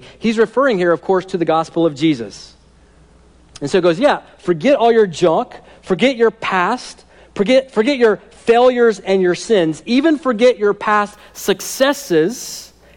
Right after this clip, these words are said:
and your past achievements. Let go of anything that doesn't help you run your race. Get rid of all of that in your life, but do not ever forget the gospel." Like, don't let go of this one thing. This is your lifeline.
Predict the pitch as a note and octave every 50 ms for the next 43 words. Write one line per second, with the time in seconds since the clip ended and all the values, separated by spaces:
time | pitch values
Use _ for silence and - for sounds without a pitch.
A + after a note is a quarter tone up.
0 | _ - - F#3 F#3+ G3 F#3+ - - A3 G#3+ G#3+ G#3 - - F#3 F3 - - -
1 | C4 D4 C#4+ A3 E3+ D#3 C#3 D#3 E3+ - - - - - - - - - _ _
2 | _ _ _ _ _ _ _ _ _ _ _ _ _ _ _ _ - - C4+ C#4
3 | G#3 C4+ C#4 C#4 A#3+ G#3 G3 F3 - - - C4 C#4+ D#4+ D4 - - G3+ F3 D#3+
4 | D#3 D#3 D#3+ F3 G3 A3 B3 G#3 - F#3+ B3 B3 A#3+ A3 A#3 A3 G3 G#3+ G#3+ G#3+
5 | G3+ G3 F#3+ E3 D#3+ E3+ D#3+ C#3 - - - C#4+ D4 A#3+ A3 A#3+ A#3 G#3+ F3+ D3+
6 | - - F3+ G#3 A#3+ C4 A3+ B3 A#3 A3 A3 A3 G3 F3 D#3 C#3+ - - _ -
7 | G3 F#3 D#3 C3 - - A#3+ B3+ C4+ B3+ A3+ F#3 F3+ F3 F3 - - _ - -
8 | D#4 D#4 D#4 D4+ G3 F#3 A#3 A3+ A3 G#3+ G#3+ G#3 G3+ - - - - - - B3+
9 | C4 - C4+ C4+ - A#3+ A#3+ B3 B3 B3 B3 - G3+ - G3+ F3 D3 B2 - -
10 | _ _ _ _ _ _ _ _ _ _ _ _ _ _ _ _ _ _ _ _
11 | _ - D#3+ E3 D3 B2+ D4+ D#4+ E4 E4+ D#4+ C4 F#3+ A#3+ B3 D4 D4 D4 C#4 G3+
12 | - D4 D4 C#4+ C4 A#3+ A3+ C4+ C#4 A3+ G#3 C4+ C#4+ C4+ - B3+ B3+ C4 B3+ A#3+
13 | - B3+ G#3+ G3 E3+ G#3+ E4 D#4+ - D#4 C#4 G#3+ G3 B3+ A#3+ G#3 F#3+ F#3+ G3+ A3
14 | C4 D4+ E4 E4+ C#4 - - B3+ A3 G3 F3+ D#3+ C#3 A#2+ A2 G2+